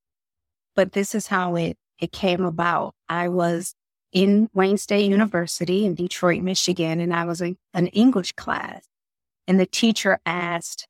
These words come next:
"Hey, can you, eh, we're gonna do an in, uh, in-class assignment, and it's gonna be about a, a monster that you battled when you were a child." And I automatically thought about my grandmother because she gave me that information that ruined my childhood.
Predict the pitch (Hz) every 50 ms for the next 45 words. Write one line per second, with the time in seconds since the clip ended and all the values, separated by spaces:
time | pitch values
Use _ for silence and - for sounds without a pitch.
0 | _ _ _ _ _ _ _ _ _ - 233 240 220 190 185 196 - - 202 190
1 | 196 190 196 214 220 233 233 233 233 233 226 233 196 202 196 190 202 190 185 202
2 | 208 233 240 226 254 254 254 - - 208 208 214 220 214 208 - - - _ 190
3 | 180 - - 202 196 214 233 220 - 233 214 214 226 214 - 294 277 - - 180
4 | 165 165 160 170 170 170 185 - - 185 180 185 180 - - 208 214 220 214 220
5 | 220 220 208 202 - 185 175 175 175 175 175 170 - _ - 180 180 175 - _
6 | _ - 185 180 185 185 180 175 175 185 190 - - - - 180 175 180 175 170
7 | 160 165 170 180 180 165 - 160 165 175 170 170 170 165 160 160 170 180 170 170
8 | 165 160 165 165 151 156 151 170 - - 196 170 160 160 160 147 - - 196 -
9 | _ - - _ _ _ _ _ _ _ _ _ _ _ _ _ _ _ _ _
10 | - 196 196 190 185 180 180 - - _ _ 190 190 202 202 190 185 180 175 185
11 | - - 175 180 - 170 165 165 160 - 151 160 160 165 160 160 156 165 165 165
12 | 165 165 170 170 - 151 151 - - 170 175 - - 170 165 - - - 180 165
13 | 156 175 165 175 170 170 156 175 165 165 - - 151 151 - - 170 165 - -
14 | 165 170 175 180 165 165 - - - 165 160 160 151 151 143 - 170 175 175 185
15 | 185 175 160 165 165 170 165 - - - 220 233 226 - - - - 165 151 -
16 | - -